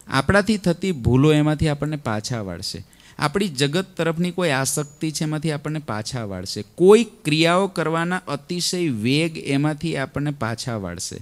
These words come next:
બીજું, મૃત્યુના અનુસંધાનથી શું થાય કે જરૂર વિનાની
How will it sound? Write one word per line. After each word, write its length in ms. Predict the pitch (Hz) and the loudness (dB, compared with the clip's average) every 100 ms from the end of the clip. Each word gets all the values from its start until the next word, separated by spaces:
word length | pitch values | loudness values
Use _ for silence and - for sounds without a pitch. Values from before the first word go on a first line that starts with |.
| - | -12
બીજું, 460 | 131 165 165 131 85 - - _ _ _ _ _ _ _ _ _ 147 | 2 4 4 0 -2 -8 -20 _ _ _ _ _ _ _ _ _ 4
મૃત્યુના 680 | 143 151 - 220 233 220 | 4 4 2 6 6 6
અનુસંધાનથી 800 | 175 196 196 190 190 190 196 202 | 4 4 2 2 2 2 2 0
શું 280 | 190 - 202 | 0 0 -2
થાય 200 | - 131 | 0 0
કે 160 | 123 135 | 0 -2
જરૂર 640 | 101 123 143 175 202 190 | 2 4 6 6 6 4
વિનાની 580 | 160 160 165 170 190 | 4 2 2 2 0